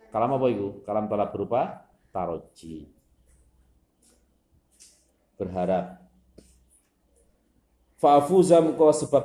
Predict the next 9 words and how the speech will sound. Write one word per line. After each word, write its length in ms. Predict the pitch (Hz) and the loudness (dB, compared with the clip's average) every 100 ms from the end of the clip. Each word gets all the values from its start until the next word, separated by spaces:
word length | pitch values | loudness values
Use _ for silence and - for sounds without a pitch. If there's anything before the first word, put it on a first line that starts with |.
| 135 | -2
merkoleh 400 | 131 160 160 143 | -6 0 2 2
sapa 240 | 139 143 | -2 -4
ingsun 400 | 127 127 147 151 | -8 -4 0 2
fauzan 320 | 147 120 127 | 2 0 -2
ing 80 | 131 | -6
kabejan 640 | 117 110 120 135 143 170 - | -8 -8 -4 2 2 2 -6
aziman 480 | 113 107 117 110 | -6 -2 -4 -4
kang 240 | 104 101 90 | -10 -12 -12
agung. 400 | - 120 95 | -8 -4 -4